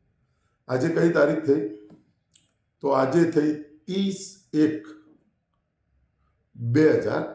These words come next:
ચોવીસ અને આઠ નવેમ્બર બે હજાર ત્રેવીસ. ત્રણ મહિના એક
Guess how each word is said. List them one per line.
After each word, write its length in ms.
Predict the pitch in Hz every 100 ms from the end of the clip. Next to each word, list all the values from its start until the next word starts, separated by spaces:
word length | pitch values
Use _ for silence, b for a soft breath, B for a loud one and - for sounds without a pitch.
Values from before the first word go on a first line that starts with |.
| -
ચોવીસ 420 | - 110 - - - - _ _ _
અને 140 | 120 135 - -
આઠ 360 | 135 180 185 - -
નવેમ્બર 580 | 127 131 143 160 135 131 -
બે 160 | 120 139 127
હજાર 260 | 101 104 - - _
ત્રેવીસ. 380 | - - - - - _ _ - _ _ _ _ _ _ _
ત્રણ 180 | 165 160
મહિના 280 | 143 135 139
એક 100 | 131